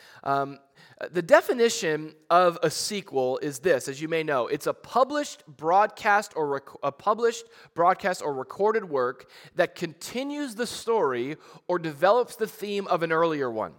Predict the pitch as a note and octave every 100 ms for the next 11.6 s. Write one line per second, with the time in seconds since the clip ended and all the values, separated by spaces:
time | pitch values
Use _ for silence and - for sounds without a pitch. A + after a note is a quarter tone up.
0 | _ _ - - C#3 C3 G#3+ G#3+ F3+ B3+
1 | B3+ F#3 - G#3 F#3+ F3 D#3 _ - F#3
2 | E3+ D3+ D#3 D#3 D3+ - _ D#3 D#3+ C#3
3 | F3 G#3 - D#3 D#3+ B2+ D3+ C#3+ - G3+
4 | G#3 F#3 D3+ C3 D#3 F3 D3 - C#3 B2+
5 | E3 C#3 - - - D3 D3+ D3+ - G#3+
6 | G#3+ F3 D3 C#3+ D#3 D#3 F#3 F3+ D3+ C#3
7 | D#3 F3+ F3 - C3+ B2+ B2+ E3 C3+ G#2
8 | - - - - - F3 E3 A3 B3+ F#3+
9 | C3+ E3+ G3 A3 A#3+ F#3 F3 F3 D3 D3
10 | C#3+ - - B3 G3+ D#3+ D#3 D#3 C#3 C3+
11 | F3 A#3+ B3 - - -